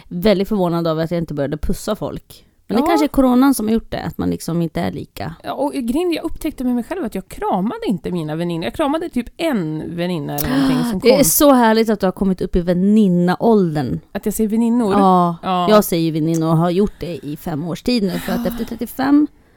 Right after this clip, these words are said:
Speaker 1: vänta, fyra är det ju bara, jag är inte fyrtio än.
Speaker 2: Nej, du är inte fyrtio än. Hon vill liksom
Speaker 1: Men på
Speaker 2: att vi
Speaker 1: torsdag
Speaker 2: lever
Speaker 1: fyller jag. Och
Speaker 2: Inte
Speaker 1: när ni hör det
Speaker 2: fyrtio.
Speaker 1: här har jag fyllt år redan.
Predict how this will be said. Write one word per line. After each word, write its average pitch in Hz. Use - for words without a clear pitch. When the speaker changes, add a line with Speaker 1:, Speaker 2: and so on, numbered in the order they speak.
Speaker 1:
vänta, 170
fyra -
är 92
det -
ju -
bara, -
jag -
är 175
inte -
fyrtio -
än. 160
Speaker 2:
Nej, 190
du 226
är 262
inte 311
fyrtio 196
än. 190
Hon 233
vill 339
liksom 320
Speaker 1:
Men 302
på 415
Speaker 2:
att -
vi 370
Speaker 1:
torsdag 381
Speaker 2:
lever 415
Speaker 1:
fyller 311
jag. 202
Och 220
Speaker 2:
Inte 208
Speaker 1:
när 226
ni 247
hör 269
det 262
Speaker 2:
fyrtio. 214
Speaker 1:
här 202
har 202
jag 190
fyllt 214
år 165
redan. 156